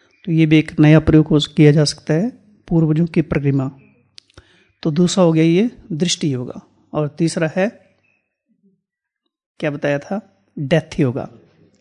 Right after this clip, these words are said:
बाबा ने कहा, "देह के संकल्पों की जाल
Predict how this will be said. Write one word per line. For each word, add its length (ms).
बाबा 260
ने 140
कहा, 420
"देह 280
के 200
संकल्पों 640
की 160
जाल 320